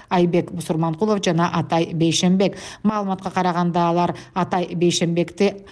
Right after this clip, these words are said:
айып изоляторунан чыгарууну, Равшан Жээнбеков менен Илгиз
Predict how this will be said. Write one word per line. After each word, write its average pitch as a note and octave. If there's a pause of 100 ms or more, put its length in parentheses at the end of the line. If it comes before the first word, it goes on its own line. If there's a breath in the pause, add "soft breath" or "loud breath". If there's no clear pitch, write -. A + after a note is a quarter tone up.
(160 loud breath)
айып G3+
изоляторунан F#3+
чыгарууну, F3
Равшан E3+
Жээнбеков F3+
менен G3
Илгиз F#3+